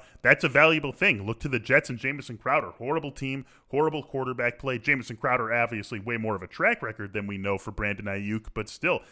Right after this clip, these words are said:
this is a guy who has had monster games every single week when he's been healthy this season. So you like having that number one pass catcher status that Brandon Ayuk now has.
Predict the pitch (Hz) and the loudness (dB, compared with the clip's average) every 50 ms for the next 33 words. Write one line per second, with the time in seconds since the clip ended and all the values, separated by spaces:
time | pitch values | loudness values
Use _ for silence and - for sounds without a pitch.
0 | - _ - - 131 117 113 113 110 123 131 151 151 113 120 117 110 110 113 107 | -20 _ -12 -10 -8 -6 -6 -2 2 4 4 6 4 4 0 -2 2 2 2 0
1 | - - 123 120 110 98 98 123 147 151 143 - - 139 113 104 120 143 139 120 | 2 2 2 2 2 2 0 0 0 0 -2 -6 -8 -10 -10 -8 -8 -6 -6 -8
2 | 107 - _ _ - _ - _ - - - 285 269 190 - - 220 170 139 127 | -8 -12 _ _ -20 _ -6 _ 4 4 4 4 -4 -4 -2 -4 -2 -2 -4 -4
3 | 127 - - - 117 113 113 139 123 104 - 113 104 131 151 143 - 110 95 110 | -4 -6 -6 -4 -6 -4 -4 -6 -6 -6 -6 -2 0 0 0 0 -4 -10 -8 -8
4 | 107 - - - 120 110 92 95 90 82 - 113 107 104 101 95 101 104 123 139 | -10 -10 -6 -4 -4 -4 -4 -6 -14 -8 -8 -6 -6 -6 -8 -8 -4 0 2 2
5 | 156 151 - - 139 127 123 120 113 104 - - - - _ - 117 113 110 - | 2 2 0 2 2 2 2 2 -2 -4 -6 -18 -20 -20 _ 2 2 2 2 0
6 | - 113 113 117 127 127 117 123 113 104 110 117 117 113 104 - - 123 120 117 | -8 -2 0 0 0 2 0 -2 0 2 0 0 0 0 -2 -2 0 2 2 2
7 | - - - 113 - 107 - - - 117 107 104 101 90 - - 110 101 - - | 2 -2 -10 -10 -10 -10 -14 -4 2 2 2 4 2 -2 -6 -6 -6 -6 -4 -4
8 | 110 104 104 104 104 101 95 98 98 101 101 - - _ - - - _ - - | -2 -2 -2 -2 -4 -4 -4 -4 -4 -6 -8 -8 -12 _ -20 -20 -20 _ -4 0
9 | 107 107 107 98 92 - 110 107 107 104 98 95 92 - | 2 4 4 4 2 2 2 2 4 2 2 -2 -6 -12